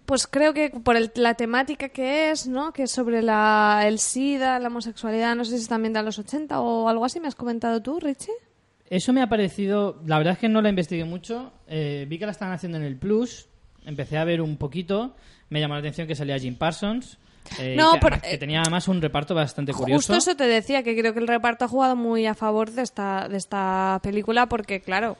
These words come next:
Speaker 1: eh, tienes a Jim Parsons nominado, Joe Mantello, Alfred Molina, Matt Borner. Cuatro nominados en la categoría de,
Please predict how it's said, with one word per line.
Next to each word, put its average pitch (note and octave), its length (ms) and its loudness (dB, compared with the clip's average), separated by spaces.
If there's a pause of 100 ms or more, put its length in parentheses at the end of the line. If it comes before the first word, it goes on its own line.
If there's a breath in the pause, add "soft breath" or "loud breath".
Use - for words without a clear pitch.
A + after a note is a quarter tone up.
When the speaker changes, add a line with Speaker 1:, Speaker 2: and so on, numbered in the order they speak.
(100)
Speaker 1:
eh, G3 240 0
tienes G3+ 240 -4
a G#3 80 -4
Jim G#3+ 180 0
Parsons A#3+ 300 0
nominado, G#3+ 500 0
Joe A#3+ 120 0
Mantello, G#3 520 0
Alfred G3+ 320 -2
Molina, A#3 540 0 (420 loud breath)
Matt G#3 240 -2
Borner. F#3+ 540 -2 (500 soft breath)
Cuatro A3 380 2
nominados A#3 720 0
en G3+ 200 -2
la F#3+ 120 -2
categoría G3 480 0
de, G3 80 0